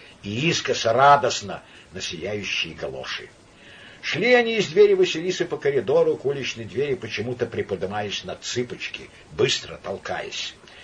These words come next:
Прогремели запоры, глянуло темное небо, и Василиса холодными руками запер болты, голова его кружилась,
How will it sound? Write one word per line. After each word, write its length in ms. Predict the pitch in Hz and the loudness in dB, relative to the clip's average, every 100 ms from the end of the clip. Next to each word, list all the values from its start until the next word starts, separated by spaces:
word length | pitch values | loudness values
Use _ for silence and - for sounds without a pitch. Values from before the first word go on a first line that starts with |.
| - - | -20 -2
Прогремели 500 | - 131 156 208 190 | 0 4 4 4 2
запоры, 680 | 123 127 - 185 160 156 - - - - - | 2 0 4 4 4 2 -6 -18 -20 -20 -8
глянуло 440 | 117 185 185 139 127 | 2 4 4 2 2
темное 480 | 131 123 120 123 | 4 4 4 4
небо, 380 | 135 202 190 175 | 6 6 6 4
и 140 | - 113 | 0 -2
Василиса 520 | 104 - 117 127 113 | -4 -4 -4 -4 -4
холодными 500 | 113 117 107 104 101 | -2 -2 -2 -2 -2
руками 440 | 101 95 139 131 | -4 -2 -4 -4
запер 540 | 98 - 120 - 80 65 | -6 -2 -2 -2 -8 -8
болты, 540 | 82 78 - 143 160 - - - - - | -8 -8 -8 -10 -10 -16 -20 -20 -16 -8
голова 320 | 85 92 98 | -4 -2 0
его 160 | 90 | 0
кружилась, 760 | 87 - 76 127 180 156 - - | -4 -8 -10 2 4 4 -4 -10